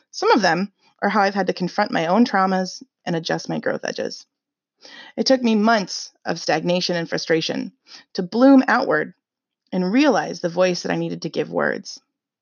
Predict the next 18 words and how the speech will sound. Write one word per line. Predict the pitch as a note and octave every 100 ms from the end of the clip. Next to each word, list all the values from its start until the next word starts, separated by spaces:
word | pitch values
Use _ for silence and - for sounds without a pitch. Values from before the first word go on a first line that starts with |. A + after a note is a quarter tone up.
| _ _ _ -
Eh, | F#4
sometimes | - G3+ F3+ E3
the | -
path | F3 - -
is | -
like | - -
that. | - - - _ _ _ _ _ _ _ _ _ _ _ _ _ _ -
Until | G#3 A#3+
next | B3 C#4+ -
time, | F#3 F3+ _ _ _ _ _ _ - - _
this | G#3
is | A#3 A#3
Hannah | G#3 F#3 F3+ _ _ _ _ _ _
with | - F#3
On | E3 E3+
the | F3+
Other | G3+ A#3
Hannah. | A#3+ C#4 A#3